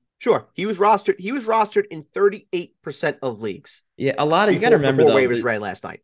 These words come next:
Speaker 2: y-, you gotta remember, the, a lot of those percentages, though, it, it can be altered with leagues that are just made and not really looked at and,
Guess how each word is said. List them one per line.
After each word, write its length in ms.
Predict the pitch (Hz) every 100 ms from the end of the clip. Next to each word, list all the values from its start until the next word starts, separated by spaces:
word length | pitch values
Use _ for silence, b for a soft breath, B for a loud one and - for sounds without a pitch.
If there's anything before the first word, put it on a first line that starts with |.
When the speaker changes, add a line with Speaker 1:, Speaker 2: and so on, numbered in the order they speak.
| -
Speaker 2:
y-, 100 | 196
you 100 | 202
gotta 180 | 220 226
remember, 280 | 139 117 110
the, 60 | 113
a 20 |
lot 240 | 123 147
of 80 | 170
those 180 | 180 170
percentages, 800 | - - 135 135 120 117 101 -
though, 240 | 104 98
it, 160 | 90 -
it 200 | 117 87
can 220 | - 160
be 120 | 175
altered 400 | - 120 123 123
with 120 | 107 95
leagues 360 | 110 120 110
that 100 | 117
are 80 | 110
just 320 | 104 104 - -
made 420 | 110 113 110 113
and 100 | 101
not 180 | 101 98
really 220 | 110 101
looked 340 | 95 104 -
at 320 | 110 104 101 -
and, 280 | 92 87